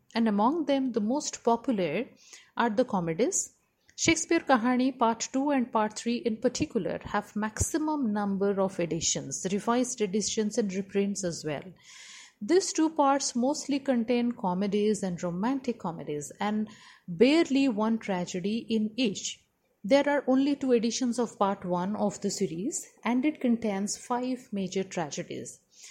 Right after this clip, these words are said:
Surprisingly, all history plays are left out. The history plays are not selected for the young readers,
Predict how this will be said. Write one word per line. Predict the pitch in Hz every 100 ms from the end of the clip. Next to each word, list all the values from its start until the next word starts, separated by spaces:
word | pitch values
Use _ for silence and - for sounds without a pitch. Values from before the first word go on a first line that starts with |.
| - -
Surprisingly, | - 330 370 370 370 330 285 262 277 277
all | 254 285
history | 269 262 - 277
plays | 240 247 240 254 254
are | 247
left | 247 247 -
out. | 311 247 - - - - - - - -
The | 240
history | 311 - 339
plays | 330 302 302 277
are | 233
not | 240 254
selected | - 220 202 208 226
for | 226 226 202
the | 202
young | 196 214 285 254
readers, | 214 190 185 190